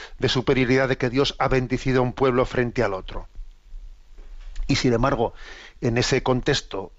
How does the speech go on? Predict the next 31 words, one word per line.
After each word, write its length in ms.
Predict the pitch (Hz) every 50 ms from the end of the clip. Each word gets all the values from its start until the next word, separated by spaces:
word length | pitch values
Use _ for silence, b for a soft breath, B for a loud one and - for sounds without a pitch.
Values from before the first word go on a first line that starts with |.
| -
católico, 640 | - 131 127 - 165 147 135 135 123 - 147 147 147 -
las 180 | 143 113 104 -
cosas 240 | - 123 123 131 135
no 100 | 151 156
fueron 280 | - 165 147 131 120
así. 300 | 104 95 - 156 170 170 b b b b b b b b b b b b b -
De 160 | 113 131 131
hecho, 320 | 127 - 139 139 143 139 B B B B B
en 180 | 131 123 117 120
el 60 | -
concepto, 560 | - 123 117 - 131 123 - - 139 135 -
en 140 | - 127 120
el 120 | 120 117 -
contexto 380 | - 117 107 127 - - 135
católico, 520 | 151 135 - 147 139 135 131 - 151 147 B B B B B B B B B B - - - -
se 200 | - - - 131
dio 160 | 117 131 147
un 80 | 147 151
sistema 560 | - - 139 120 - - - 151 147 160 147
de 100 | 127 131
encomienda, 920 | 123 123 - - 127 120 120 139 165 185 185 151 127 117 104 107 95 92 -
o 40 | -
sea, 260 | - - 131 123 110
la, 380 | 117 120 120 117 110 107 101 - - - - - - - - - - -
que 100 | - 127
era 100 | 123 127
una, 160 | 131 135 - -
una 220 | 131 123 127 123
juris-, 400 | - - 131 120 123 117 107 -
una 420 | - 127 123 123 123 123 123 120 120
figura 540 | - - 131 123 117 135 139 139 135 127